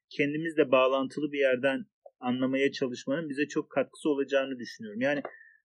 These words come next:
aynı meseleleri, çilecilik meselesini biz de yaşıyoruz. Hala yaşıyoruz. İşte bir bedenleri, bedenin kutsallaştırılmasını mesela biz de günümüzde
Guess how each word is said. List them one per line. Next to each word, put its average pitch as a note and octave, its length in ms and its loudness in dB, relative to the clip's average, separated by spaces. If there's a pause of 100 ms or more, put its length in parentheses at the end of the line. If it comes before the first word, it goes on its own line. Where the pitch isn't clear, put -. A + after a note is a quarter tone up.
(240)
aynı F#3+ 280 6
meseleleri, E3 600 2
çilecilik D#3 580 2
meselesini D3 720 -4
biz C#3 200 -2
de C#3+ 60 6
yaşıyoruz. A2 520 0 (160)
Hala C#3 300 4
yaşıyoruz. G#2+ 540 -2 (400)
İşte C3 200 -4
bir D3 160 2
bedenleri, D3+ 720 6 (440)
bedenin D3+ 380 6
kutsallaştırılmasını C#3+ 1200 2
mesela C3 420 -4
biz C#3+ 180 -4
de D3 60 4
günümüzde A#2+ 480 -2